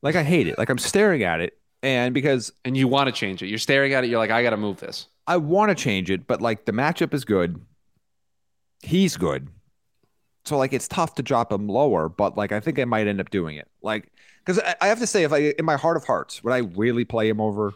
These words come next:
Speaker 1: Amon-Ra Saint Brown this week? Would I really, really do it? I'm not sure. I'm gonna, I'm gonna toss it around
Speaker 2: That's
Speaker 1: my mind as, as throughout
Speaker 2: I
Speaker 1: the Christmas holiday.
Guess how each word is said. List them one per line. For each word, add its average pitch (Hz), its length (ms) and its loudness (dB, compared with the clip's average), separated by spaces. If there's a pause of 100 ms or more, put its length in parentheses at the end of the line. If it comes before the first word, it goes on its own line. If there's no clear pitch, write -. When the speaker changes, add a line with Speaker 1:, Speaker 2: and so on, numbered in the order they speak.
(140)
Speaker 1:
Amon-Ra 107 380 0
Saint 101 200 -4
Brown 104 200 -2
this 95 120 -8
week? 101 240 -4 (160)
Would - 100 -4
I 95 120 -2 (120)
really, 101 380 0
really 95 480 -2
do 98 220 0
it? 98 200 -4
I'm 117 140 0
not 127 180 -2
sure. 76 320 -8 (140)
I'm 113 80 -4
gonna, 123 180 -2
I'm 135 80 -2
gonna 139 200 0 (300)
toss 143 300 -2
it 123 60 -2
around 123 160 2
Speaker 2:
That's 160 80 2
Speaker 1:
my 104 140 2
mind 98 340 -2
as, 87 180 -4 (360)
as 110 160 -4
throughout 110 300 0
Speaker 2:
I - 20 -10
Speaker 1:
the 107 80 -8
Christmas 95 260 -4
holiday. 78 400 -2